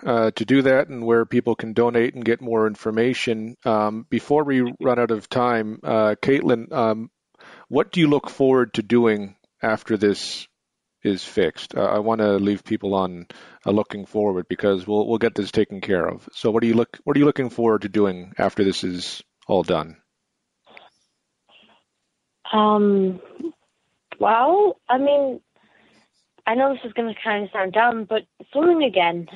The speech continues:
Speaker 2: I, I really miss swimming. I've, I've loved swimming and curling. Um, I actually was supposed to do professional curling this year, um, ironically, with my best friend. And I just, I really miss, like, hanging out and being able to do things that,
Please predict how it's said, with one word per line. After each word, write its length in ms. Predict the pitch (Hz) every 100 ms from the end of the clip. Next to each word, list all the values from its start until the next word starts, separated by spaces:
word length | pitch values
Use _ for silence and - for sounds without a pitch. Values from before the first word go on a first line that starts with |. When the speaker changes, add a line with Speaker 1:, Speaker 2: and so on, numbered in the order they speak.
| -
Speaker 2:
I, 500 | 214 220 214 202 185 -
I 80 | 220
really 320 | 247 285 277
miss 200 | 247 240 -
swimming. 260 | 226 208 190
I've, 240 | 208 190 -
I've 200 | - 220
loved 240 | 214 254 240 -
swimming 480 | 240 240 233 233
and 240 | - 202 196
curling. 640 | - 247 233 226 214 214 - - - - - -
Um, 320 | 226 214 196
I 220 | 254 277
actually 340 | 370 - 339 302
was 180 | 277 233 -
supposed 340 | 254 277 269 -
to 100 | 254
do 160 | 220 240
professional 560 | 240 233 233 240 214
curling 420 | 208 262 277 220 190
this 160 | 190 -
year, 440 | 196 180 175 175 _ - _ _ _ _
um, 280 | 190 185 185
ironically, 680 | 196 208 233 226 214 196 190
with 160 | 190
my 140 | 202 185
best 240 | 190 196 -
friend. 360 | 233 233 196 185 - - - - _ -
And 260 | 220 208
I 140 | 196 220
just, 240 | 254 240 _ _ _ -
I 120 | 208
really 300 | 247 269 254
miss, 200 | 226 226 _ _ _ -
like, 220 | 190 185 -
hanging 300 | 214 214 208
out 140 | 202 190
and 80 |
being 140 | 196 202
able 100 | 202
to 80 | 185
do 200 | 202 196
things 300 | 202 196 180
that, 140 | 185